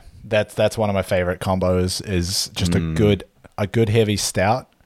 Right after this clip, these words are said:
Speaker 1: and then a, not, not necessarily, like, a super smoky whiskey, but definitely some amount of that in there.
Speaker 2: Yeah, you don't want, like,
Speaker 1: Can
Speaker 2: an
Speaker 1: be real
Speaker 2: Ardbeg,
Speaker 1: nice.
Speaker 2: but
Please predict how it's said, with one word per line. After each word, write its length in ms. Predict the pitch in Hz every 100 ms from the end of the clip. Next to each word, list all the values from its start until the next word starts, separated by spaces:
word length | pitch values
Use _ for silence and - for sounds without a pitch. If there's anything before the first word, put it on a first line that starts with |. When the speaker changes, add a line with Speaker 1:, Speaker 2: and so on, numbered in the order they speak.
| _ _ _
Speaker 1:
and 140 | 107 98
then 80 | 95
a, 240 | 95 90 92 _ _ _ - -
not, 240 | 165 196
not 140 | 196 208
necessarily, 500 | 185 147 175 156 139
like, 160 | 120 104
a 80 |
super 340 | 92 - 120 139
smoky 340 | - 135 139
whiskey, 300 | 127 - 170
but 300 | 147 101 95
definitely 760 | 113 107 110 98 98 92 90 87 - _ _
some 260 | - - 107
amount 260 | 98 95
of 60 | 90
that 240 | 90 85 _ _ _ _ -
in 160 | 98
there. 260 | 90 85 82 - _ _ _ -
Speaker 2:
Yeah, 160 | 107
you 140 | 95 98
don't 120 | 127
want, 120 | 110
like, 80 | 101
Speaker 1:
Can 100 | 107
Speaker 2:
an 60 |
Speaker 1:
be 60 | 92
real 100 | 87
Speaker 2:
Ardbeg, 160 | 85 85
Speaker 1:
nice. 180 | 80
Speaker 2:
but 380 | 80 - 92 -